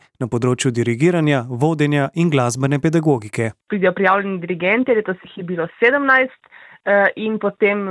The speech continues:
Speaker 2: mi pravzaprav, eh, jim dajemo torej, eh, skladbo, melodijo, oni pa se,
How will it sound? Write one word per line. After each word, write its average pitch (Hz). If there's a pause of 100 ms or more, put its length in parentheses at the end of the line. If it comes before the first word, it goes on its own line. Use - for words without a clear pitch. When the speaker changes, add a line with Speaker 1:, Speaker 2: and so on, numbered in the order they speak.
Speaker 2:
mi 202
pravzaprav, 190 (140)
eh, 175 (400)
jim 202
dajemo 185
torej, 165
eh, 156 (100)
skladbo, 233
melodijo, 196
oni 190
pa 185 (140)
se, 175